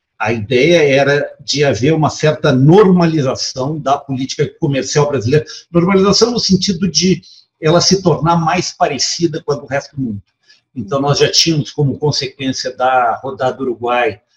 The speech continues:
né, é, e da, da entrada em vigor do O M C, nós tínhamos acabado com, é,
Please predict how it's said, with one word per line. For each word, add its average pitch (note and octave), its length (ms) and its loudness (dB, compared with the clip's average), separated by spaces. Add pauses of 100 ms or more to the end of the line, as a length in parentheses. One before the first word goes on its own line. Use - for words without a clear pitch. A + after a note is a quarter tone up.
(200)
né, B2 260 -6 (100)
é, A2 500 -4 (120)
e C3 120 -6
da, A2+ 420 -2
da A#2 140 -6
entrada C3 300 0
em A#2 40 -6
vigor C3 280 0
do C#3 80 2
O - 20 6
M C3 120 4
C, - 160 -2
nós A#2+ 220 -2
tínhamos C3 380 -2
acabado C3+ 640 0
com, G2+ 320 -4 (640)
é, A#2 320 -20